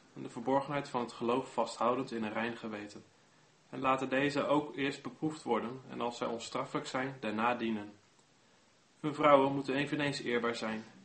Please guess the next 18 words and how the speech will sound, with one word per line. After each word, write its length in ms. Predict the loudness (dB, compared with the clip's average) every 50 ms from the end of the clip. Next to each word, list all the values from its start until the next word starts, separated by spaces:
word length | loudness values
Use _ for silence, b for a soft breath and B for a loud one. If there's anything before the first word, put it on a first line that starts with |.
| -16 -8
niet 240 | -4 -2 -2 -2
kwaadsprekend, 840 | -2 0 0 0 0 -2 -6 -8 -6 -6 -6 -6 -6 -10 -12 -14 -16 -20 -20 -18 -12
en 120 | -8 -4
nuchter, 440 | -2 -2 -4 -4 -6 -10 -10 -12 -12 -18 -20 -18
in 200 | -12 -8 -6 -4
alles 320 | -2 -2 -4 -4 -6 -8 -8
trouw. 340 | -6 -4 -4 -4 -4 -4 -8 -16 -20 -20 -20 -20 -20 B B B B B B B B _ 0
Laat 200 | 2 2 2 2
de 80 | 2
dienaars 380 | 2 2 2 2 2 0 -2 -4
mannen 420 | -2 2 4 4 4 4 2 0
van 240 | 2 2 0 2 2
één 240 | 0 2 2 2 2
vrouw 280 | 2 2 2 2 2 2
zijn 300 | 0 0 -2 -2 -4 -8 -10
en 120 | -8 -4 -4
hun 140 | -4 -2
kinderen 520 | -2 0 0 0 0 0 0 -2 -4 -4